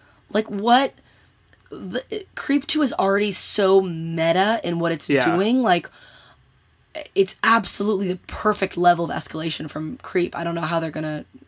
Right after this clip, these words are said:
Speaker 1: b-, go, go higher than this.
Speaker 2: Yeah. And again, the fact that, like, Creep one is all about tension and this one undercuts it in such interesting ways of, like,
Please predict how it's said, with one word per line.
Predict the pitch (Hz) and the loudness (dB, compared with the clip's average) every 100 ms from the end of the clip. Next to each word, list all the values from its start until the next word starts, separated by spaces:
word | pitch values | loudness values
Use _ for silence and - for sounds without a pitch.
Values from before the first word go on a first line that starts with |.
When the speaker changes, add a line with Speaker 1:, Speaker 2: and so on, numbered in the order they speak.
| _ _ _ - | _ _ _ -16
Speaker 1:
b-, | - - | -16 -8
go, | 170 165 | -6 -6
go | 180 165 | -4 -6
higher | 156 - 208 | -4 -4 -4
than | - - | -4 -10
this. | - - - _ _ _ _ _ - | -10 -12 -14 _ _ _ _ _ -4
Speaker 2:
Yeah. | 131 123 - _ 185 | 0 0 -4 _ 6
And | 214 | 8
again, | 262 240 | 8 6
the | 233 | 6
fact | 269 - | 6 6
that, | 180 | 4
like, | 147 - - | 4 2 -6
Creep | - 214 190 | 2 2 4
one | 170 | 4
is | 147 143 | 4 4
all | 143 | 4
about | 139 135 - | 4 2 0
tension | 131 131 - 135 | -6 -4 0 0
and | 131 | 2
this | 135 165 | 0 0
one | 147 | 0
undercuts | 139 139 139 - 131 151 | 2 0 0 -2 -2 0
it | 135 | -2
in | 127 | -2
such | 135 127 | -6 -6
interesting | 127 131 127 113 | -8 -8 -8 -8
ways | 113 110 107 | -8 -8 -8
of, | 113 | -8
like, | 117 107 - | -6 -6 -10